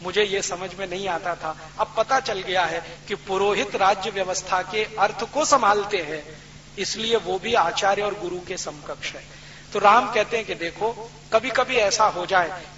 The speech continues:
कि गुरुओं का सम्मान कुछ कम हो, आचार्यों का कम हो या किसी का, लेकिन पुरोहितों का कम नहीं होने देना कभी,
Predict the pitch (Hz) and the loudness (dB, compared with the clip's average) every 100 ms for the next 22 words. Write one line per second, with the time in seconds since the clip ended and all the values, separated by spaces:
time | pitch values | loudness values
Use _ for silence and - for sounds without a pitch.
0 | - 202 190 214 233 226 208 196 190 196 | -14 -4 -2 2 2 2 2 0 0 -2
1 | 196 196 - 202 180 175 185 170 196 185 | -2 -8 -6 -6 -4 -2 0 0 -2 -4
2 | 185 180 170 175 175 165 175 165 170 156 | -6 -6 -6 -6 -6 -6 -6 -6 -8 -10
3 | 180 180 175 180 190 180 180 185 180 185 | -8 -6 -6 -6 -10 -12 -8 -6 -6 -6
4 | 208 190 180 185 175 180 175 156 151 143 | -6 -4 -6 -6 -10 -12 -12 -12 -14 -14
5 | 143 170 143 - | -16 -16 -18 -20